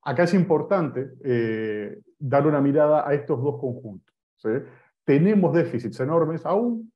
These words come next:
en formación en términos de manejo de Office, de Excel, de gente que consiga moverse en, eh, el mundo digital y distinguir,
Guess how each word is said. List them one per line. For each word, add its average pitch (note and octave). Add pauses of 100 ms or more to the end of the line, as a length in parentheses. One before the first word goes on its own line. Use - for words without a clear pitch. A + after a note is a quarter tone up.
en B2+
formación C#3
en D#3+
términos D#3
de D#3+ (140)
manejo C#3
de A2+
Office, E3 (500)
de A2
Excel, B2 (140)
de B2+
gente C#3
que C#3
consiga B2+
moverse B2+ (240)
en, B2+ (100)
eh, A2
el A2+
mundo C#3
digital C#3
y C3
distinguir, B2